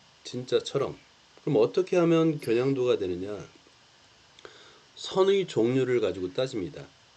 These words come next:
자, 겨냥도에는 두 개의 선을 씁니다. 실선과 <clears throat> 점선을 사용할 거예요.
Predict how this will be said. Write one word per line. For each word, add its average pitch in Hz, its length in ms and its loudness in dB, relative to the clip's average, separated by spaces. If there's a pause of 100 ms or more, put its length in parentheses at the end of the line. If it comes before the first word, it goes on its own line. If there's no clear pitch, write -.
(280)
자, 95 320 -10 (460)
겨냥도에는 139 680 4
두 131 160 -6
개의 185 180 0
선을 143 220 2
씁니다. 101 580 -6 (200)
실선과 113 1000 -4 (760)
<clears throat> - 1900 -16
점선을 147 720 0
사용할 95 400 -6
거예요. 95 580 -10